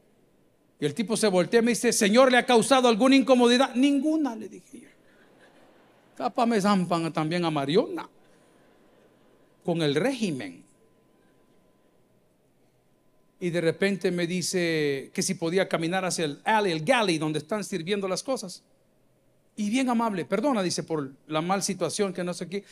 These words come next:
¿Algo que podamos hacer por ti?". <laughs> "Ah", dije yo, "hoy ya comí doble yo, ¿verdad?".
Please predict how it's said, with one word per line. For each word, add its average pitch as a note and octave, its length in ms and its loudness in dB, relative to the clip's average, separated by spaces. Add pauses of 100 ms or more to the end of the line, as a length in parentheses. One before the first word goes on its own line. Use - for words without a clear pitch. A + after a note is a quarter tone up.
(120)
¿Algo A3+ 240 2
que A3 120 0
podamos G#3+ 360 0
hacer G#3+ 280 0
por G3 180 -4
ti?". C#4 240 -2 (260)
<laughs> - 240 -20
"Ah", F#3+ 1080 6
dije A3+ 280 4
yo, A3+ 200 4 (360)
"hoy F#3+ 180 2
ya F#3 180 2
comí G3 340 2
doble A3+ 460 6
yo, D4+ 160 6
¿verdad?". A3 200 2